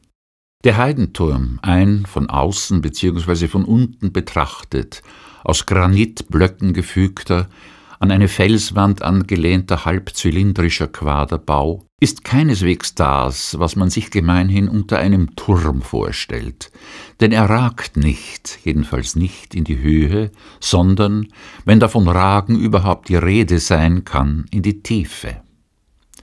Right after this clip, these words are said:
Er scheint, wenn man ihn überhaupt als Turm ansprechen will, von oben nach unten konzipiert zu sein. Sein Dach ist gleichsam sein Fundament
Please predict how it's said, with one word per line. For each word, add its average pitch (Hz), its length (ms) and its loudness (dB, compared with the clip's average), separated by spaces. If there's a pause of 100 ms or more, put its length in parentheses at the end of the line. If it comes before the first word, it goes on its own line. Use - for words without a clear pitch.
(420)
Er 113 140 4
scheint, - 800 0 (320)
wenn 107 140 6
man 117 140 6
ihn 131 140 4
überhaupt 117 460 0
als 101 200 0
Turm 110 320 0
ansprechen 85 760 -2
will, 104 160 2
von 92 260 0
oben 131 460 2
nach 127 280 -2
unten 101 600 2
konzipiert 90 640 -2
zu - 240 -6
sein. 65 480 -2 (180)
Sein 85 280 2
Dach - 580 -4 (480)
ist - 200 -2
gleichsam 95 500 2
sein 92 220 2
Fundament 95 920 0